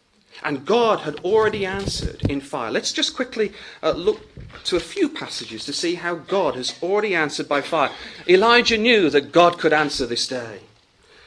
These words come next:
Let's go back to Genesis chapter fifteen. We just want to quickly look at a few verses here that there was no, um, imbalance between Baal and Yahweh.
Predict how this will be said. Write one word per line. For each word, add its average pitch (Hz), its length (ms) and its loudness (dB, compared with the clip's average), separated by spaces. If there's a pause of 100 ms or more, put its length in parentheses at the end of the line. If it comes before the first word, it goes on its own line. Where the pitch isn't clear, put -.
(160)
Let's 285 140 -6
go 392 100 0
back 233 180 2
to 190 140 -6
Genesis 185 400 -2
chapter - 240 -6
fifteen. 117 480 -6
We 127 60 -6
just - 220 -8
want 233 120 -6
to - 80 -8
quickly - 500 -4
look 147 180 -2
at 160 60 -4
a 156 40 -8
few 220 240 -8
verses 156 440 2
here 110 280 -2 (460)
that - 240 2 (1040)
there 180 160 4
was 180 180 4
no, 220 420 2 (360)
um, 147 400 -2 (680)
imbalance 196 1000 2
between 143 720 -2 (320)
Baal 165 400 4
and 147 160 -2
Yahweh. 127 600 -2